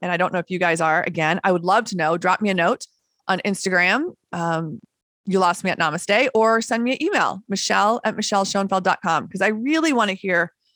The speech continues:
all of the experiences that you guys are going through as well. Um, so we also learned about, uh,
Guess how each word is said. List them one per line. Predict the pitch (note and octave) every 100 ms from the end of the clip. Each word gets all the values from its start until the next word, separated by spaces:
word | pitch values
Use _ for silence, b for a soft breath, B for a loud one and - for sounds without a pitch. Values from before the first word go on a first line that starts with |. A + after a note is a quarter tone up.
| _ -
all | G#3 G#3+ A#3+
of | G#3+
the |
experiences | G#3 - G3 F3+ F#3 F3+ E3+
that | - F3+
you | G#3 B3
guys | G#3 F3
are | F#3
going | F3 E3+ E3
through | E3 E3+ D#3+ D#3 _ -
as | F#3+ G3+ G#3+ G#3+ -
well. | A#3 D4+ G3 D#3+ _ _ _ _ _ _ _ - -
Um, | C4 B3
so | D4+
we | C4
also | D#4 - G4+
learned | A#3+ G3+ A3+ - _ _ _ _ -
about, | B3+ A#3 A#3+ A#3 A#3 - - -
uh, | B3 A#3+ B3 B3 B3